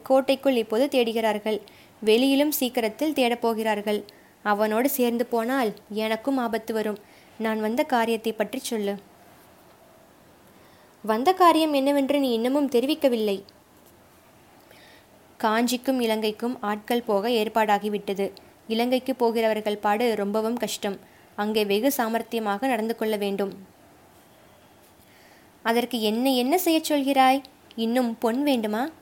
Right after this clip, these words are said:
உங்களுடைய பொன் ஆசைக்கு எல்லையே கிடையாதா? பொன் எங்களுடைய சொந்த உபயோகத்துக்கு அல்ல, எடுத்த காரியத்தை முடிப்பதற்காகத்தான். பின் எதற்காக உன்னை இங்கு விட்டு வைத்திருக்கிறோம்? இலங்கைக்கு போகிறவர்களுக்கு சோழ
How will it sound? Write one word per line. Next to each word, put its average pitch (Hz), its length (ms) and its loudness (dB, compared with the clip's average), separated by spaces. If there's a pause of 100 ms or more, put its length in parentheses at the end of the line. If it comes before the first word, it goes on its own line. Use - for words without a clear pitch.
(280)
உங்களுடைய 226 540 2
பொன் 247 280 0
ஆசைக்கு 262 460 0
எல்லையே 269 380 2
கிடையாதா? 220 500 0 (1900)
பொன் 254 220 2 (100)
எங்களுடைய 226 500 0
சொந்த 240 320 -2
உபயோகத்துக்கு 247 720 -2
அல்ல, 208 360 0 (420)
எடுத்த 233 320 0
காரியத்தை 233 520 0
முடிப்பதற்காகத்தான். 226 1000 -2 (480)
பின் 226 220 -2
எதற்காக 330 520 4
உன்னை 277 280 0
இங்கு 262 200 -2
விட்டு 240 220 -2
வைத்திருக்கிறோம்? 247 640 -2 (440)
இலங்கைக்கு 254 480 0
போகிறவர்களுக்கு 233 800 0 (140)
சோழ 254 280 0